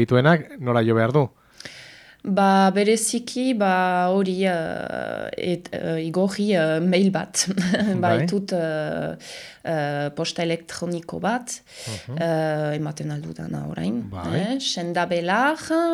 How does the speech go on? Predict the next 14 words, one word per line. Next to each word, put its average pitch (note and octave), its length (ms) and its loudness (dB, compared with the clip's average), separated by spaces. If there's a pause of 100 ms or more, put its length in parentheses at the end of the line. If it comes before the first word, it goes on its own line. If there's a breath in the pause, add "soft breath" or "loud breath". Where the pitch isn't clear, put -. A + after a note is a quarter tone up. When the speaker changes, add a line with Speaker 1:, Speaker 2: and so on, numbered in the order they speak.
(120)
Speaker 2:
abildua, F#3+ 840 0
gmail F#3+ 460 0
punto F#3 360 -2
com. A#3 300 2 (240 loud breath)
Speaker 1:
Mhm. B2 320 -8 (420 loud breath)
Speaker 2:
Eta A#3 320 6
gero, G3 380 2
ba, E3 400 -4
batzuetan D#3+ 500 -8
ibiltzen D#3+ 440 -8
naiz, D#3+ 320 -8
eh, D#3+ 320 -8
feria D#3+ 360 -8
batzuetan, G3 920 -2